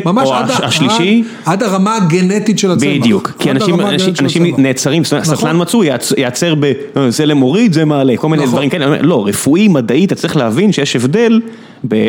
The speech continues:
Speaker 2: בהרבה מאוד פרמטרים אחרים.
Speaker 1: נכון.
Speaker 2: וגם תפוח אדמה יש כל כך הרבה סוגים,
Speaker 1: נכון.
Speaker 2: מה לעשות?
Speaker 1: נכון, ולכן בקצה הדרך צריכים להיות שני דברים. אחד, צריך להיות מפעל ברמת ג'י אם פי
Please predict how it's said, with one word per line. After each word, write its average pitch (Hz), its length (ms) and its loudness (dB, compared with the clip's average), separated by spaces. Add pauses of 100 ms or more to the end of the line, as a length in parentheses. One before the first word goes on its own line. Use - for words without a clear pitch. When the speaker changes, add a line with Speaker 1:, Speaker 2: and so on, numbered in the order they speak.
(120)
Speaker 2:
בהרבה 117 460 0
מאוד 190 160 0
פרמטרים 151 540 0
אחרים. 117 360 0 (200)
Speaker 1:
נכון. 254 260 0
Speaker 2:
וגם 196 200 2
תפוח 220 360 0
אדמה 190 240 -2
יש 156 100 -2
כל 147 120 -2
כך 151 140 -2
הרבה 143 160 0
סוגים, 147 280 0
Speaker 1:
נכון. 113 140 0
Speaker 2:
מה 151 60 -2
לעשות? 131 380 -2 (220)
Speaker 1:
נכון, 247 260 -2 (140)
ולכן 156 340 0
בקצה 233 320 -2
הדרך 226 280 0
צריכים 196 280 0
להיות 214 180 2
שני 214 180 0
דברים. 185 440 0 (140)
אחד, 196 220 -2
צריך 175 200 -2
להיות 185 180 0
מפעל 165 380 0 (380)
ברמת 151 360 0
ג'י 160 200 2
אם 147 140 0
פי 147 300 0